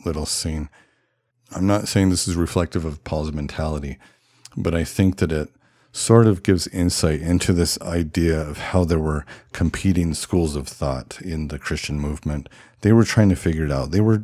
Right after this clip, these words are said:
they were doing their best to understand by the Holy Ghost what Jesus meant to them. You can see that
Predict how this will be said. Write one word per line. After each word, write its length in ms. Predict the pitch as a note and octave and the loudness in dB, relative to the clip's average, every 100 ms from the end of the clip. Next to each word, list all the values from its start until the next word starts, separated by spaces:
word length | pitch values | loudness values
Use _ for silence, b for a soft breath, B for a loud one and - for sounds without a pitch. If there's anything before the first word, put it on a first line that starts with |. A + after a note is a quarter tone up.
| - | -6
they 140 | - G#2+ | 2 4
were 120 | G#2+ | 6
doing 260 | G2+ G#2+ G#2+ | 6 6 8
their 120 | G2 | 6
best 460 | E2+ F2+ F2+ - - - - | 4 2 0 -8 -14 -16 -16
to 200 | - E2+ | -2 -2
understand 580 | - F2+ E2+ - E2+ E2+ | 0 0 0 0 0 0
by 120 | D#2+ | 0
the 80 | D2+ | -2
Holy 240 | E2+ D#2+ D#2 | 0 -2 -2
Ghost 420 | D#2 D2+ - - b b b b | -2 -2 -4 -14 b b b b
what 360 | - D2 D#2 E2 | -6 0 0 0
Jesus 460 | E2 E2 D2+ D#2 D2+ | -2 0 0 -4 -2
meant 220 | C#2+ D2 | -4 -6
to 100 | C#2+ | -6
them. 340 | C#2 C2 C2+ _ _ _ _ _ _ _ _ _ _ _ - | -6 -6 -10 _ _ _ _ _ _ _ _ _ _ _ -4
You 180 | A2 | -2
can 200 | A2 A2+ | 2 2
see 460 | G#2 - - C3+ D#3 | 2 -2 2 4 4
that 400 | C#3 A2 F#2+ F2+ | 4 4 2 -2